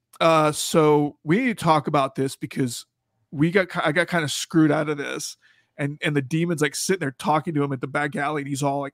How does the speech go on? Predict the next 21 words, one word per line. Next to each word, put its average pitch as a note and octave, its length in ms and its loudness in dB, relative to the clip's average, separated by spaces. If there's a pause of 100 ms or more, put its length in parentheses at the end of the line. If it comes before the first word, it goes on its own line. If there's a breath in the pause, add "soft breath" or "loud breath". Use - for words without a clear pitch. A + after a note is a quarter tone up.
kinda C#3 220 -6
screwed - 580 2
up D3+ 220 0
and D3 120 -10
<laughs> - 20 -20
traumatized G#3 1000 2
about G#3+ 240 0
the G3 80 2
whole G3 180 2
thing. F#3+ 360 -4 (500 loud breath)
Um, D#3+ 400 6
so E3+ 260 8
yeah, F#3 300 8
it's E3+ 260 -2
pretty A3 360 -4
fun. D3+ 300 -4
And C#3+ 80 -4
who A3 140 0
is D4 100 -4
it? E4+ 140 -10
Cul-, G3+ 280 -4